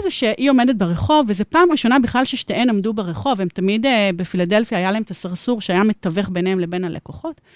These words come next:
וישר שהיא מגיעה לא-, לאותו אזור, אה, עוצרת לידה מכונית, ו-, אה, ג'-, אה, היא, רובי נכנסת לתוך המכונית.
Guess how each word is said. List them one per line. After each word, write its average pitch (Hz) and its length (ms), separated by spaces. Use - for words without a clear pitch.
וישר 214 580
שהיא 359 160
מגיעה 233 380
לא-, 196 300
לאותו 240 300
אזור, 262 540
אה, 202 100
עוצרת 277 360
לידה 185 260
מכונית, 226 540
ו-, 185 140
אה, 190 200
ג'-, - 20
אה, 185 340
היא, 202 260
רובי 254 220
נכנסת 226 420
לתוך - 240
המכונית. 190 480